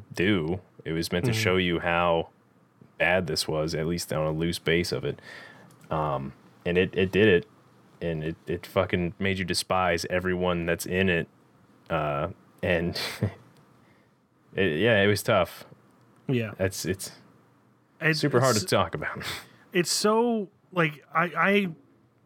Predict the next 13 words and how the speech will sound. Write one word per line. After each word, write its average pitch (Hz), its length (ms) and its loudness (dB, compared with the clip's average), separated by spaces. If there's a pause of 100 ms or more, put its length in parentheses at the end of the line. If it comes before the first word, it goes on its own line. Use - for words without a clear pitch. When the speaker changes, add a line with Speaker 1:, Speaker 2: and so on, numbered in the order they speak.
(420)
Speaker 2:
granted, 190 320 0
I've 185 240 0
never 143 320 4
been 135 200 2
in 131 140 0
anything 127 380 -2
even 123 220 -2
remotely 117 400 -2
qu-, - 340 -6
close 123 380 0
to 143 120 2
this 139 160 2
situation. 147 720 2